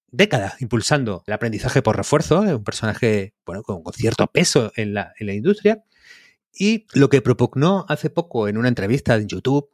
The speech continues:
es que se viene la sucesión de la inteligencia artificial. Es decir, que la humanidad va a crear máquinas que no superen,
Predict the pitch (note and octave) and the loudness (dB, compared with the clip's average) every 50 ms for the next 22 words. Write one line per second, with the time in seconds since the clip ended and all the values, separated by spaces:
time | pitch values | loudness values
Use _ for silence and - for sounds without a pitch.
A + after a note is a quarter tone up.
0 | _ - - F3 F#3 - - F#3 F#3+ G3+ - - _ _ _ _ _ _ _ - | _ -2 0 0 0 2 2 2 2 2 0 -4 _ _ _ _ _ _ _ -12
1 | - - C#3 A#2+ C3+ E3 F3+ F#3 F#3 F#3 F3+ _ _ - C3 C3+ C3 B2+ - _ | -2 0 2 2 2 2 2 0 0 -2 -4 _ _ 0 0 0 0 0 -4 _
2 | _ _ _ - - - - D#3 C3 - C3 A2+ - - D#3 E3+ F3+ F#3 F3+ _ | _ _ _ -12 -6 -2 -2 0 0 2 0 2 2 2 2 2 0 -2 -6 _
3 | _ _ _ C3+ A#2+ B2 A#2+ A#2 A#2 B2 - _ _ _ - - C3+ C3 B2+ B2 | _ _ _ -6 -2 0 2 2 2 2 0 _ _ _ -8 -2 2 4 4 4
4 | C3+ C#3+ C3 - C#3+ B2 - A#2 - - - - F2+ D#2+ - _ _ - D3 D3 | 2 0 0 0 -2 -2 -2 -4 -8 -8 -10 -10 -12 -12 -14 _ _ 0 2 4
5 | C#3+ B2 - - E2 - - _ _ _ _ _ - - - _ _ _ _ _ | 4 2 2 -2 -8 -8 -12 _ _ _ _ _ -20 -20 -20 _ _ _ _ _
6 | - F#3+ G#3 G3+ G3+ - _ - C3+ B2+ B2 B2 B2+ B2+ C#3 D#3 E3+ F3 E3+ - | 2 2 2 2 0 -4 _ 0 0 0 0 0 0 0 2 2 2 2 2 0
7 | B2 B2 - D3+ D3+ D3 C#3 C#3 D#3 D#3 - C#3+ C#3+ D#3+ E3 - - - - _ | -2 -2 0 0 0 0 0 -2 -4 -4 -2 -2 -2 -2 -4 -6 -10 -14 -4 _
8 | - C3 A#2+ C#3+ C#3 - - B2 - B2 A#2+ A2 A2+ C3+ D#3 - | 0 0 0 0 -2 -4 -4 -2 2 2 2 2 0 -4 -8 -12